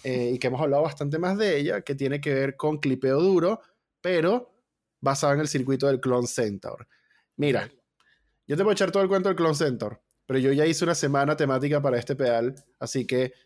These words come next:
Speaker 1: si quieren vayan y vean esos videos viejos que no me quedaron tan malos, honestamente,
Speaker 2: <laughs>
Speaker 1: a diferencia de mis otros videos viejos que son una cochinada, pero bueno, hay demasiados tipos de pedales en el mundo,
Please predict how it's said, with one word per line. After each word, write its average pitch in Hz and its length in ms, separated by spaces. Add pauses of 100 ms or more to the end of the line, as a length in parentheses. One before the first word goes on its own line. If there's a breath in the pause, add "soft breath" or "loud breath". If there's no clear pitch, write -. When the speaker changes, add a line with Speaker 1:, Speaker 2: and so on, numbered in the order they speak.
Speaker 1:
si - 180
quieren 135 240
vayan 143 240
y 151 80
vean 127 140
esos 143 200
videos 131 280
viejos 160 300
que 143 120
no 123 100
me 135 100
quedaron 139 300
tan 190 200
malos, 139 500 (180)
honestamente, 135 840
Speaker 2:
<laughs> - 320
Speaker 1:
a 127 60
diferencia 127 420
de 147 40
mis 139 80
otros 139 240
videos 131 260
viejos 143 220
que 147 80
son 127 140
una 139 140
cochinada, 160 640 (340 loud breath)
pero 147 180
bueno, 113 300 (440 loud breath)
hay 160 480 (580)
demasiados 180 640
tipos 190 240
de 196 80
pedales 160 280
en 175 60
el 170 80
mundo, 120 500